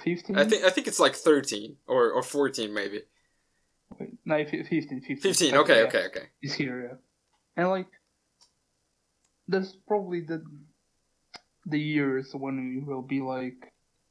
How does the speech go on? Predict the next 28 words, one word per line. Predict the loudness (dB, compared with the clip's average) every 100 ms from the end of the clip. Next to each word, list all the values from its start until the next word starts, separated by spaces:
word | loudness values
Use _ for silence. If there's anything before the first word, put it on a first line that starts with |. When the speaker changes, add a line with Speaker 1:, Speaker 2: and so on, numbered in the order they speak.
| _ _
Speaker 1:
changing | -8 -4 0 2
your | 0
perspective | -2 -8 -12 -4 -4 -4 -10 -10 -8
Speaker 2:
Yeah. | -4 0 2 2 0
Speaker 1:
of | -2
seeing | -4 -2 -2
life | -2 -2 -4 -10 _ _ _
and | -2 0 0 -4 -10 -18 -20 _ -4
how | -4 -4 -6
we, | -4 -4 -6 -10
how | -2 0
you | 0
will, | 0 0 0
like, | -4 -8 -14 -20 _ _ -6
encounter, | -6 -2 -2 -2 -4 -6 -8 -14 _ -6
like, | -6 -6 -12 -20 _ -6
very | -2 -2
different | -2 -4 -4 -4
things | -2 -2 -2 -4 -10 -20 -20 -20 _ _
that | -6
we, | -4 -2
like, | -2 -4 -10 _
Speaker 2:
Yeah. | -6 -2 0
Speaker 1:
will | 0 2
get | 0 -2 _
in | -10
life. | -10 -10 -14 -4
Speaker 2:
Yeah. | 2 2 2